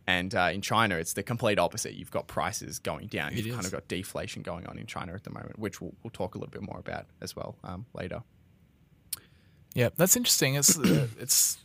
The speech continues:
Speaker 2: a common theme. I mean, I was just looking at Tesla the other day. Tesla are facing the exact same thing over in China, having to cut their prices of their cars.
Speaker 1: Yeah.
Speaker 2: Um,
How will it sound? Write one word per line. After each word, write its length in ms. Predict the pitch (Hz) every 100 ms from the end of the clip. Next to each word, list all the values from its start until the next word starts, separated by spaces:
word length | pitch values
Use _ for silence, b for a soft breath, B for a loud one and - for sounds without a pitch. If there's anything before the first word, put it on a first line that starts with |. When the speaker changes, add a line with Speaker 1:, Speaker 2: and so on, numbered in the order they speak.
| - _ -
Speaker 2:
a 80 | 123
common 360 | - 156 151
theme. 340 | 127 147 190 160
I 60 |
mean, 300 | 127 131 131 - 98 -
I 100 | 120
was 140 | 120 120
just 180 | 120
looking 260 | 131 - 117
at 100 | 95
Tesla 380 | - 151 185 147
the 160 | 98
other 140 | 110 107
day. 260 | 101 107 - B B B
Tesla 320 | - 135 135 135
are 100 | 123
facing 400 | 120 131 - 123
the 80 |
exact 320 | 117 160 120 -
same 220 | 127 123
thing 320 | 123 165 - -
over 220 | 117 113
in 80 | 107
China, 340 | 107 120 117 117
having 300 | 117 117 104
to 80 |
cut 220 | - 110 -
their 100 | 104
prices 480 | - 107 - 120
of 60 | 90
their 100 | -
cars. 460 | - 113 117 - - B B
Speaker 1:
Yeah. 160 | 107 - - -
Speaker 2:
Um, 520 | 127 120 113 113